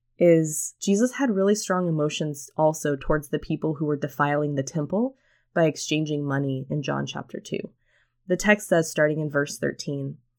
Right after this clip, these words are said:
"When it was almost time for the Jewish Passover, Jesus went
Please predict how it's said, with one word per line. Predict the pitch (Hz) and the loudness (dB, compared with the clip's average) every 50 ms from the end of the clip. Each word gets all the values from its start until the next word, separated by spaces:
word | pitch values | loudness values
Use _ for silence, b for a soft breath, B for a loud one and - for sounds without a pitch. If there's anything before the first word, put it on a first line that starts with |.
| _ _ _ _ _ _ _ _ | _ _ _ _ _ _ _ _
"When | - 185 196 | 4 6 8
it | 202 | 8
was | 196 196 202 | 8 6 6
almost | 202 226 262 269 269 - | 6 6 6 6 2 -2
time | - - 202 185 185 | -4 0 0 0 2
for | 185 - 180 | 2 2 2
the | 175 175 170 | 4 4 4
Jewish | 165 - 160 156 160 160 - - | 4 2 2 2 2 2 0 -4
Passover, | - - - 156 151 - - 147 143 135 143 143 139 135 | -4 0 0 0 0 0 -2 -2 -2 0 -2 -4 -4 -4
Jesus | 135 - 185 190 196 202 233 226 - | -4 -2 2 2 2 2 2 0 0
went | 190 170 175 175 170 - | 0 0 0 0 0 -4